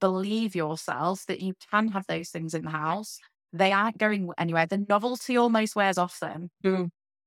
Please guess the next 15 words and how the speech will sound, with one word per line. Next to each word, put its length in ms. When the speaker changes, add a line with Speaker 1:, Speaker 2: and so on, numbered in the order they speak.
Speaker 1:
And 100
if 120
we've 160
got 200
clients 340
that 120
come 180
to 120
us 260
purely 460
from 200
a 60
food 280
relationship 580
perspective, 920